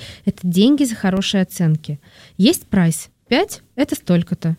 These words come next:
четыре — это столько-то, а за плохие оценки родители часто деньги забирают по прайсу назад».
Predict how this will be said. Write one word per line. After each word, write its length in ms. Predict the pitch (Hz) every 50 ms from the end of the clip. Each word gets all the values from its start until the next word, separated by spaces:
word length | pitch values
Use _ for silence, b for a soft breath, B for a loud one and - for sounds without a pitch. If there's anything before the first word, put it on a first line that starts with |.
| _ _
четыре — 400 | - - 208 190 - 254 311 339 285
это 140 | 240 - -
столько-то, 540 | - - 185 170 160 - - - - - - -
а 100 | 185 196
за 120 | 196 185
плохие 400 | - 190 190 185 - 294 339 339
оценки 440 | 302 - - 208 185 180 175 - 175
родители 440 | 165 170 180 226 277 - - 220 185
часто 420 | - - 196 226 254 - - 202
деньги 300 | 175 180 208 247 247 226
забирают 500 | 202 190 180 170 175 170 185 220 233 -
по 100 | - 175
прайсу 400 | 165 - 175 180 208 208 - 214
назад». 500 | 196 196 196 185 - 160 156 - - -